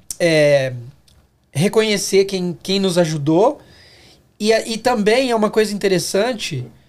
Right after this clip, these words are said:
não, é, tirando muito, é, não mudando muito o foco, é que a gente tem uma, o ser humano é engraçado. Eu gosto de brincar que o ser humano é engraçado porque, assim,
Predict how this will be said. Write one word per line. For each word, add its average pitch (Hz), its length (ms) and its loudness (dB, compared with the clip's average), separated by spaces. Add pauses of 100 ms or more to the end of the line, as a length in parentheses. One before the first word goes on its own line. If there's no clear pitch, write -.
(140)
não, 190 480 0
é, 160 280 2
tirando 165 360 0
muito, 160 500 -2
é, 135 280 -2 (500)
não 160 140 -2
mudando 160 420 2
muito 160 300 0
o 131 60 -4
foco, 180 580 0 (920)
é 180 120 2
que 226 100 -2
a 220 40 2
gente 214 220 -4
tem 254 240 0
uma, 240 260 0 (300)
o 220 100 0
ser 269 200 0
humano 240 240 2
é 254 40 -4
engraçado. 202 560 0
Eu 151 100 0
gosto 165 160 2
de 165 60 -4
brincar 180 280 -2
que - 60 -8
o - 20 -10
ser 190 140 0
humano 185 300 -2
é 190 40 0
engraçado 190 540 0
porque, 202 220 -4
assim, 151 340 -2